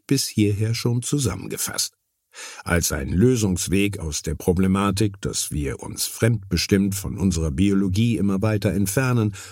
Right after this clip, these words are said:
und dadurch viel zu früh an Krankheiten sterben, die es eigentlich nicht geben müsste,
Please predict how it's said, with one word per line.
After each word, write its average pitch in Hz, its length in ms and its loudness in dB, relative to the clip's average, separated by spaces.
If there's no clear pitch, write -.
und 147 200 2
dadurch 123 360 2
viel 180 320 0
zu 165 200 -2
früh 143 340 0
an 71 180 -8
Krankheiten 95 640 0
sterben, 92 720 0
die 107 100 -4
es - 280 -8
eigentlich 78 640 -4
nicht 110 420 -2
geben 85 320 2
müsste, 107 380 2